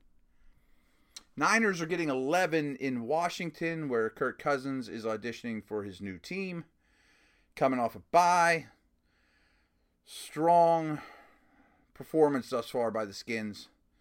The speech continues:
Niners just released Devaroh Bowman. That just came up on my phone about four seconds ago. I think he'll get scooped up soon. But you can see why they want a youth movement, and, you know, obviously Foster's in the mix. But they are in total rebuild mo-, mode.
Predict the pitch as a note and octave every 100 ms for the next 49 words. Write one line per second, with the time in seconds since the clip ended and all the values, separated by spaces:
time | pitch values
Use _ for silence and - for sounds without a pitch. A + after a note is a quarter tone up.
0 | _ _ _ _ A2+ B2 C3+ B2+ - B2
1 | A#2 B2+ A2 A#2+ A#2+ - - G#2 G#2 F#2
2 | G#2 D3+ D#3 D3 B2 - - A#2+ A2 G2+
3 | G2 B2 A#2+ G#2+ F2+ - A2+ F#2+ - E3+
4 | D3+ B2+ A#2+ C3+ C3+ C3 _ _ _ _
5 | - A#2+ B2 - A2 G#2 - B2+ G#2+ A2
6 | F#2+ - D#3 D3+ C#3+ - _ _ - A#2+
7 | A2+ - B2 A2+ A2 G#2+ A2 G2 G2+ -
8 | G2 G2 G2 G2 - F#2+ F#2 F2 F#2 E2+
9 | F2 - F2+ F2 E2+ - E2+ D2+ E2 F2+
10 | - - _ _ _ _ _ _ _ _
11 | _ _ D3 C#3+ F#3 G3 D#3 C3+ B2 D3
12 | B2+ A#2+ A2+ A#2 A2 G#2+ G#2+ G#2+ G#2+ A#2
13 | A2+ A2+ G#2+